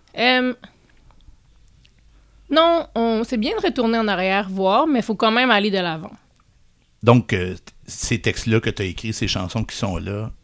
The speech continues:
Speaker 2: elles pourraient être sur un album ?
Speaker 1: Oui, dans le futur, on va voir. Mais pour l'instant, je me focus sur Femme ou Fantaisie, que j'ai hâte de performer, que j'espère que cet é-, l'été qui arrive,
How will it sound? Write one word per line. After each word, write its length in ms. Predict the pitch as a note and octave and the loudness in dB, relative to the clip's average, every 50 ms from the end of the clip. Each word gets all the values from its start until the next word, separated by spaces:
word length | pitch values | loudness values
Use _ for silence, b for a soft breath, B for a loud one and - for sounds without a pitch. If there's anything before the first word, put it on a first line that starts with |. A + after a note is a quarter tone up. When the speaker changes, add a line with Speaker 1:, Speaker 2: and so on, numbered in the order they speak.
| - | 0
Speaker 2:
elles 180 | - A2 G#2 - | 0 0 0 2
pourraient 500 | - - - A#2 G#2+ A2+ A#2 G2 - - - - - - - - - - | 0 0 0 0 2 2 0 0 0 -2 -6 -6 -6 -6 -6 -10 -6 -4
être 160 | F#2+ F#2+ - | -4 -4 -4
sur 120 | - G2 | -2 -4
un 100 | E2+ E2 | -4 -4
album ? 300 | D#2+ D#2 - - - - - - - - - - - - _ _ _ _ _ _ _ - | -6 -10 -12 -12 -14 -14 -14 -16 -18 -18 -20 -20 -20 -20 _ _ _ _ _ _ _ -4
Speaker 1:
Oui, 220 | G#3+ B3 B3 - _ _ - - | -2 -2 -2 -2 _ _ -6 0
dans 140 | F#3+ A3+ | 4 4
le 60 | A3 A3 | 4 4
futur, 340 | - - A#3+ G#3+ F3 D#3 D#3 F3+ | 2 -2 -2 -2 -2 -2 -6 -6
on 60 | E3+ | -4
va 80 | G3+ | -2
voir. 320 | G#3+ G#3+ F3 E3 - - - _ - - - - - - | -2 -2 -2 -4 -6 -12 -20 _ -20 -20 -20 -16 -6 0
Mais 120 | G#3 G3+ | 2 4
pour 160 | G3+ - C4+ D#4 | 6 8 8 8
l'instant, 520 | E4+ E4 D#4+ - - E4+ E4+ F4+ F4 - - | 8 6 4 2 2 4 4 6 4 4 4
je 100 | A#3 B3 | 4 4
me 140 | B3 B3+ C4 | 6 6 4
focus 400 | B3+ C#4 B3 A#3 - C#4 C#4+ C#4 - | 4 2 -2 2 4 4 4 4 2
sur 180 | - A3 G3+ | 0 0 0
Femme 240 | - - A3+ A3+ A#3 | 2 2 4 6 6
ou 40 | A#3 | 4
Fantaisie, 640 | G#3+ A3+ G3+ G3+ - G3 G3 F3+ G3+ A3+ A#3+ A#3+ A3+ | 4 4 0 0 0 -2 -2 -2 -2 0 0 0 0
que 180 | - A3 G3 | 0 0 0
j'ai 140 | F#3+ F#3+ G3+ - | 0 0 -2 0
hâte 180 | - G3 G3+ F#3+ | 0 0 0 0
de 60 | F#3+ | -2
performer, 640 | - G3 F#3 - - G3+ F#3+ G3 A3+ A#3+ B3 B3 - | -2 -2 -4 -2 -2 -2 0 2 2 2 2 0 0
que 140 | - G3+ | -2 -4
j'espère 400 | G3 F#3 F3+ - - - F#3 G3+ | -4 -4 -6 -6 -4 -4 -4 -4
que 120 | - G#3+ G3 | -2 -4 -4
cet 280 | F#3+ - A3 G#3+ G#3 - | -2 2 0 0 2 2
é-, 120 | G#3+ F#3+ - - | -4 -4 -4 -2
l'été 300 | A3 G#3+ G#3 G3+ - A3+ | 2 2 2 2 2 0
qui 80 | G#3 B3 | 2 2
arrive, 600 | F#3+ F#3 F3+ A3 A#3 B3+ C4+ C#4 C#4+ A#3+ A3+ | 2 2 2 0 0 2 2 2 2 2 2